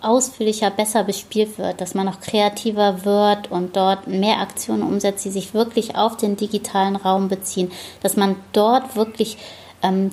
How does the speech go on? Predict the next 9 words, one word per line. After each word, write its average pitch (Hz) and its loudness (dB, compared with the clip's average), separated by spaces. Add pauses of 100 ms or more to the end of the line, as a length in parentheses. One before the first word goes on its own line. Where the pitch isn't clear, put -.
Kunst 254 2
erschafft. - -4
Also, 190 -4
ähm, - -2
natürlich 226 0
ist - -2
auch 202 2
mal 202 2
sch-, - -8